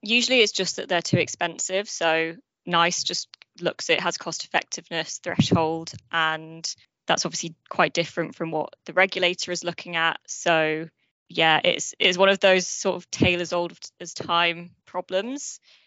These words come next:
but it does seem to be particularly enhanced when drugs are approved through, like, innovative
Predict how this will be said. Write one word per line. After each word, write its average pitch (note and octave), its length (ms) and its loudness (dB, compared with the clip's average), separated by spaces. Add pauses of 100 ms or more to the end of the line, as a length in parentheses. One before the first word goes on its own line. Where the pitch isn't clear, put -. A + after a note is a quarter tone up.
(360)
but - 140 6
it E3+ 140 2
does F3 200 2
seem F#3 220 0
to - 80 -4
be F#3 120 -4
particularly - 840 -6
enhanced E3+ 680 -4 (540)
when E3+ 180 2
drugs E3 320 0
are F3 80 2
approved E3+ 540 -2
through, E3+ 280 2
like, E3 200 2
innovative E3 540 -6